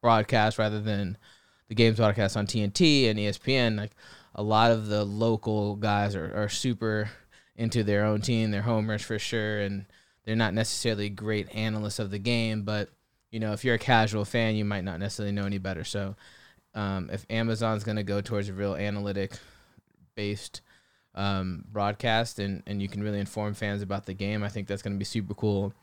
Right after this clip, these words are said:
It's also gonna push, um, other brands to kinda catch up and, and do things similar to be able to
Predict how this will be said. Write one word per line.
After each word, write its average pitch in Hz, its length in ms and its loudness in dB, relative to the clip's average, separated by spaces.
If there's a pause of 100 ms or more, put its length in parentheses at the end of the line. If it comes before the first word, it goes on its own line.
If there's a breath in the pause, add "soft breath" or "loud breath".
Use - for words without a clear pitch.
(320 soft breath)
It's 110 180 0
also 143 220 6
gonna 120 180 4
push, - 600 2 (120)
um, 98 300 -2
other 104 200 -2
brands 98 420 -4
to 104 280 -4 (680 soft breath)
kinda 104 160 0
catch 101 320 0
up 98 260 -2
and, 101 200 -2
and 101 180 -2
do 104 120 0
things 101 320 -4
similar 101 440 -2
to - 100 -10
be 95 200 -4
able 95 220 -2
to 95 200 -2